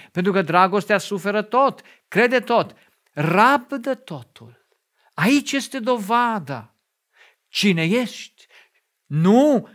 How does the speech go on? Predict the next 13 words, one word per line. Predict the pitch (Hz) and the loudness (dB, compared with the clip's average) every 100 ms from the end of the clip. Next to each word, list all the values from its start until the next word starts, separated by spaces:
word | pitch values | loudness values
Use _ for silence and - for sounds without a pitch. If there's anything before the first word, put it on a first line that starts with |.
| _ | _
se | - 196 | -4 0
va | 196 | 2
da | 165 180 | 2 0
prin | 160 170 160 123 _ _ | 0 -2 -2 -6 _ _
„eu | 143 170 | -2 -2
sunt | 156 160 139 | -2 -4 -8
Crist-, | 143 123 - _ _ | -10 -14 -18 _ _
sunt | - 151 147 | -10 -8 -8
un | 135 | -8
copil | 139 135 135 | -10 -6 -6
al | |
lui | 131 | -6
Dumnezeu”. | 120 127 113 123 | -8 -12 -10 -10